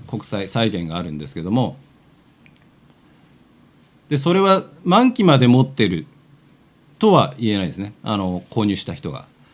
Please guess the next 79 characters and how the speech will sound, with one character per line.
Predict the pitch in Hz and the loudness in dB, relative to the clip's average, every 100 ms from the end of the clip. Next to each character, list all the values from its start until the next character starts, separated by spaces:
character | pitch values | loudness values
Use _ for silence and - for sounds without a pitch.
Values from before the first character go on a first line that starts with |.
| _ _ _ _ _ _ _ | _ _ _ _ _ _ _
途 | - 139 | -2 2
中 | 196 180 | 4 4
で | 180 - - | 4 2 -2
売 | 143 147 151 | 2 4 4
却 | 165 135 | 0 -2
す | - 151 | -4 -2
る | 135 | -2
と | 95 | -4
い | |
う | 82 | -8
こ | 76 | -12
と | |
が | 71 | -10
で | 80 104 | -8 -4
き | 101 | -4
る | |
わ | 73 | -6
け | - | -12
で | - | -20
す。 | - _ _ _ _ _ _ _ - | -20 _ _ _ _ _ _ _ -4
例 | 139 147 | 0 4
え | |
ば、 | 139 127 | 4 4
十 | 123 | 4
年 | 123 123 | 4 4
も | 120 | 2
の | |
国 | 123 113 | 0 -2
債 | - 113 | 0 0
で | 131 | 0
も、 | 156 104 - _ _ _ _ - | 2 0 -2 _ _ _ _ -8
じ | 120 | -4
ゃ | 107 | -4
あ、 | |
ち | - - - - - - 123 | -6 -18 -20 -20 -20 -8 -6
ょ | |
っ | |
と | 107 | -4
三 | - 143 151 | 2 4 4
年 | 160 | 4
間 | 139 110 | 2 0
持 | 107 | -2
っ | |
て | 92 | -4
て、 | 85 95 | -4 -4
残 | 101 131 | -2 2
り | 117 | 2
七 | 113 135 | 2 2
年 | 147 123 | 2 0
あ | 123 | 0
る | 117 | -2
け | 127 | -2
ど | 143 | 0
も、 | 151 85 - | 0 -2 -6
そ | 123 | -4
れ | 120 | -2
を | |
途 | 113 113 | -2 -4
中 | 143 | 0
で | 127 | 0
売 | 92 98 127 | 2 0 0
却 | 139 139 | -2 -6
し | - 160 | -4 -4
よ | 151 | -4
う | |
っ | |
て | 143 - 131 | -4 -8 -4
い | |
う | 131 | -4
こ | 165 | -2
と | 170 | -2
も | 90 | -2
で | 82 | -6
き | - | -12
る | |
わ | - | -18
け | |
で | |
す。 | - | -20